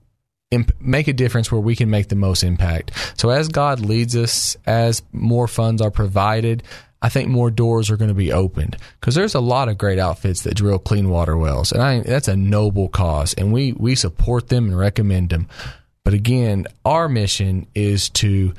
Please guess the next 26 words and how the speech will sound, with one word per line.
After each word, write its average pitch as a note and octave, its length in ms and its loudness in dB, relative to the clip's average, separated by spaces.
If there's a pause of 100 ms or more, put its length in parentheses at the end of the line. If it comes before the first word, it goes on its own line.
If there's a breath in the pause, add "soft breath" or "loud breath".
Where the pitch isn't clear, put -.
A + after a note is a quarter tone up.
(220 loud breath)
meet A#2+ 240 0
people's G#2 340 2
physical A2 420 0
needs G2+ 420 0 (260)
and C#3 580 0
spiritual G2+ 560 0
needs. D#2 420 -2
So A2 120 2
where G#2+ 160 2
those C3 300 0
doors C3 320 0
are - 120 -2
open, D3 440 0 (220)
or A2 140 0
rather A#2 320 2
where G#2+ 180 2
we B2 140 0
can A#2 200 0
go A2+ 200 2
and G2+ 100 -2
open A#2 300 0
up - 160 0
the - 80 -2
door F2+ 300 0
for F2 140 -4
that, E2+ 340 0